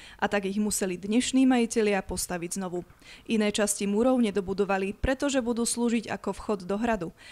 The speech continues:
Súčasťou hradného opevnenia sú aj štyri bašty. Najväčšia bašta vodného hradu bude pre návštevníkov slúžiť ako rozhľadňa. Pre majiteľa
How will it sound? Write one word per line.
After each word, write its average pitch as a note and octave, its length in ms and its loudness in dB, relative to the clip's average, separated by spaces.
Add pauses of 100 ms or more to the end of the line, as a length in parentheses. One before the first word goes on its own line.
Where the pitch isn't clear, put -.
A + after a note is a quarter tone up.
Súčasťou A3+ 560 0
hradného A#3 560 2
opevnenia A#3 560 0
sú B3+ 160 -2
aj A3+ 240 0
štyri F#3 240 -4
bašty. F3+ 480 -6 (240)
Najväčšia D4 480 4
bašta A3+ 400 2
vodného A3+ 480 0
hradu C4 240 2
bude A3+ 240 0
pre G#3 240 0
návštevníkov A#3+ 720 2
slúžiť B3 480 -2
ako F#3+ 320 -6
rozhľadňa. G3+ 480 -2 (760)
Pre G3+ 160 0
majiteľa A3+ 560 0